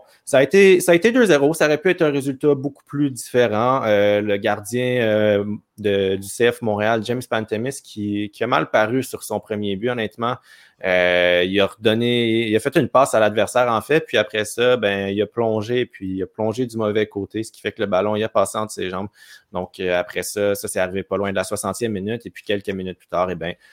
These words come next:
on a eu un but contre son camp qui a fait mal à l'équipe canadienne, puis qui a définitivement mis le clou dans le cercueil. Ce qui est triste là-dedans, eh ben, c'est qu'on n'aura pas le Canada aux Jeux olympiques, mais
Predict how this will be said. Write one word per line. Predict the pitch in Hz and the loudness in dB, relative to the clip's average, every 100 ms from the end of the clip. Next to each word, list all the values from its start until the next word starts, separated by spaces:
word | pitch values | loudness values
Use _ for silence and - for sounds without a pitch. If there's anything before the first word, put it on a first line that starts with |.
| _ - | _ -4
on | 101 | 0
a | 104 | 2
eu | 110 117 | 2 0
un | 120 117 | -2 -2
but | 127 127 | -2 -2
contre | 139 135 131 | -2 -2 -4
son | 120 107 | -2 -4
camp | 107 117 117 | -2 -4 -6
qui | - | -4
a | 127 | -4
fait | 110 107 | -4 -2
mal | 107 | -2
à | 104 | 0
l'équipe | 95 90 104 - | -2 -4 -8 -8
canadienne, | 113 104 92 104 | -6 -6 -6 -8
puis | 107 - | -8 -8
qui | 107 | 0
a | 101 101 104 | 2 4 2
définitivement | 117 123 113 104 107 95 101 113 - | 0 -2 -4 -4 -4 -2 -2 -2 -4
mis | 110 120 135 | -2 0 0
le | 113 113 | 0 0
clou | 110 - 147 - - | 0 -2 -2 -2 -12
dans | 110 127 143 | -2 0 2
le | 120 | 0
cercueil. | - 95 - 104 110 117 - - - - - - _ | 0 -6 -4 0 0 0 -4 -20 -18 -20 -20 -20 _
Ce | - | -6
qui | |
est | 110 | -6
triste | 135 135 | -4 0
là-dedans, | 131 120 139 | 0 2 2
eh | 127 | 4
ben, | 107 104 101 | 4 6 4
c'est | - 95 101 | 2 -2 -2
qu'on | 104 107 | -2 -2
n'aura | 107 110 | 0 0
pas | - 120 | 2 4
le | 110 | 4
Canada | 107 113 110 110 117 117 | 0 -2 -2 0 2 2
aux | 123 | 0
Jeux | 120 120 | 0 0
olympiques, | 117 107 101 101 113 - | 2 0 -2 -2 -4 -2
mais | 104 98 98 98 95 | -2 0 2 2 0